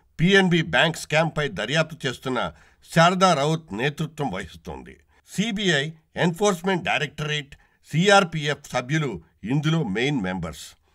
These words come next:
సీబీఐ బ్యాంకింగ్ మోసాల్ని విచారించే వింగ్కు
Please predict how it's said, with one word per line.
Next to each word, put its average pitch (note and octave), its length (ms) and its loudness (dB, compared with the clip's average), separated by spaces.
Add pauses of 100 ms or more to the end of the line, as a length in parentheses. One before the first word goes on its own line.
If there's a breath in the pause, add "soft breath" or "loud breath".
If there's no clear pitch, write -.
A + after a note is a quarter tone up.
(240)
సీబీఐ G#3+ 400 4
బ్యాంకింగ్ E3 500 0
మోసాల్ని D3+ 520 0
విచారించే D3+ 600 -4
వింగ్కు C#3 640 -6